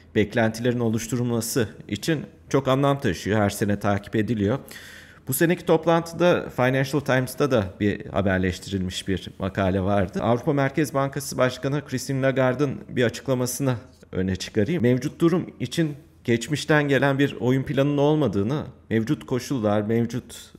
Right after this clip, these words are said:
sorunlar bugün karşılaştığımız için her şeyin yeniden düşünülmesi,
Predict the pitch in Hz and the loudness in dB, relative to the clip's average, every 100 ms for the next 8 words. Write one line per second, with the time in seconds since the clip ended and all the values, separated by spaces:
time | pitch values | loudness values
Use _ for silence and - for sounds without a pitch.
0 | - - - 110 120 113 104 - - 95 | -16 -6 0 2 2 2 0 -2 -8 -4
1 | 98 - 101 92 92 95 - 104 101 101 | -2 0 -2 -2 -2 -2 -2 -4 -4 -6
2 | - 123 - 156 143 - - - - _ | -8 -8 -6 -6 -8 -12 -20 -20 -20 _
3 | - 143 147 156 143 139 143 131 117 92 | 0 2 2 2 2 4 4 4 2 0
4 | - 101 92 87 - 139 | -2 -2 -2 -2 -2 -2